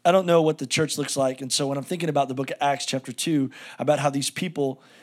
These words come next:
how they, um, they met together every day, and they talked about the, the apostles' teachings, and how they broke bread with each other. They had genuine meals and encounters where they, they loved each other, and they talked, and they shared, and they,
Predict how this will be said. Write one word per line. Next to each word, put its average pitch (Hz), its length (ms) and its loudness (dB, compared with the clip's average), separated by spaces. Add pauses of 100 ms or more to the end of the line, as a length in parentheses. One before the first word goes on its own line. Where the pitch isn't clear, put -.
how 143 220 2
they, 135 240 0
um, 117 300 -6 (480)
they 139 100 -2
met 151 240 0
together 151 400 -4
every 143 220 -6
day, 127 460 -6 (540)
and 143 160 -6
they 135 100 -4
talked 160 380 -2
about 135 380 0
the, 127 240 -6
the 131 80 -4
apostles' 139 480 -4
teachings, 123 680 -4 (440)
and 147 240 -4
how 143 180 -2
they 135 120 -4
broke 147 340 -2
bread 160 280 2
with 139 200 -4
each 135 120 -4
other. 123 200 -4
They 131 80 -4
had 147 240 -4 (400)
genuine 170 600 2
meals 151 380 -2
and 127 80 -2
encounters 156 560 -2
where 131 140 -2
they, 123 160 -2 (200)
they 135 120 0
loved 160 400 4
each 139 160 0
other, 123 180 -2
and 120 80 -4
they 120 80 -4
talked, 175 420 0
and 135 80 -6
they 127 80 -4
shared, 175 440 0
and 143 100 -4
they, 131 140 -6